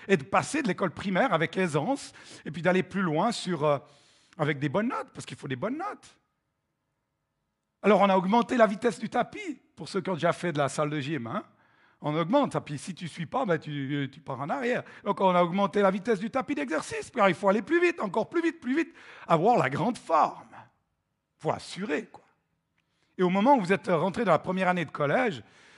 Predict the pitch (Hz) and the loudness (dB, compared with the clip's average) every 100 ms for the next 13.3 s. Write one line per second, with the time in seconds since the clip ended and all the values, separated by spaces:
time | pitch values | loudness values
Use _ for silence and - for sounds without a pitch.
0 | - 160 170 - - - _ _ - 165 | -2 2 2 0 -20 -20 _ _ -10 -6
1 | - 175 165 202 214 151 107 _ _ _ | 4 4 4 0 0 -2 -8 _ _ _
2 | - 160 160 180 185 147 165 160 156 220 | -8 -8 -4 0 0 0 -6 -6 0 0
3 | - 262 - _ 269 196 175 175 139 143 | 0 -4 -8 _ -8 -4 -4 -4 -4 -6
4 | 117 220 185 160 156 151 - 185 185 170 | -6 -6 -4 -4 -6 -10 -12 -6 -4 -4
5 | 151 139 139 135 127 113 220 - - _ | -4 -2 -4 -4 -6 -6 -10 -14 -20 _
6 | _ _ - 160 220 185 - - _ _ | _ _ 0 8 8 8 0 -20 _ _
7 | - - 156 156 151 175 202 226 262 269 | -14 -2 2 2 2 2 2 2 0 0
8 | 294 302 494 277 - - - _ _ - | 0 0 -2 -2 -10 -20 -20 _ _ 0
9 | 294 - - - 170 226 254 - 160 165 | 2 2 -2 -12 -6 -6 -8 -6 -4 -4
10 | - - - _ _ _ _ _ _ _ | -8 -20 -20 _ _ _ _ _ _ _
11 | _ _ _ _ _ - 175 - 143 127 | _ _ _ _ _ -10 -10 -8 -6 -6
12 | 104 _ _ _ - 101 - - 156 - | -6 _ _ _ -6 -6 -8 -18 -16 -8
13 | 294 311 - | -6 -6 -10